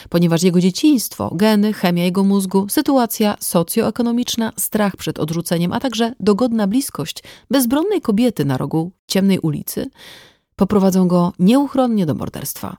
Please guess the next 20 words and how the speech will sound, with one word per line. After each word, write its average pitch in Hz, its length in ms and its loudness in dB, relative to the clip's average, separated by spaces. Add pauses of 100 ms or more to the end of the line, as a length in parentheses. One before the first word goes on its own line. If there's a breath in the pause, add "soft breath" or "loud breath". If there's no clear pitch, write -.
(1160)
Ktoś 339 280 -2
odparł 156 480 -2
na - 160 -6
to 185 220 -2 (160)
z 156 100 -4
dużym 147 280 -2
zaangażowaniem, 147 840 -2
jeśli - 280 -8
mnie 156 160 -6
pamięć - 460 -2
nie 160 100 -2
myli, 151 320 -2 (380 soft breath)
jakbyśmy 180 360 0
rozmawiali 202 540 2
o - 60 0
jakimś 180 500 0
konkretnym 196 680 2
morderstwie, 208 580 0
a 151 80 -2
nie 151 280 -2